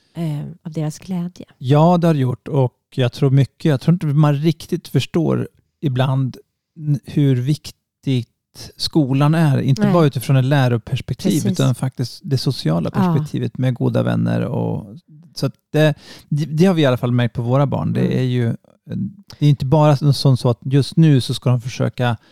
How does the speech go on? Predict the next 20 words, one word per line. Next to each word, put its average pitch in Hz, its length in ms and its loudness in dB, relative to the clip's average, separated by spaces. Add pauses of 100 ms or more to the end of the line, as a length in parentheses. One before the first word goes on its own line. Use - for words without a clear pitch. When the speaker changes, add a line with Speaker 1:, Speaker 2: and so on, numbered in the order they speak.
(560)
Speaker 2:
med 127 160 0
våran 123 260 2
hjälp, 123 400 -2 (160)
med 131 220 2
våran 120 200 2 (220)
misslyckande 131 680 -2
och 127 40 2
lyckan 127 260 -2 (180)
att - 440 -10
studera, 147 760 0
Speaker 1:
Ja. 175 340 -4
Speaker 2:
få 156 80 -2
igång 131 320 0
en, 127 300 0
ha 117 220 -2
en 120 60 2
skola, 120 360 -4
men 127 200 2 (220)
även 139 500 2
då 120 260 2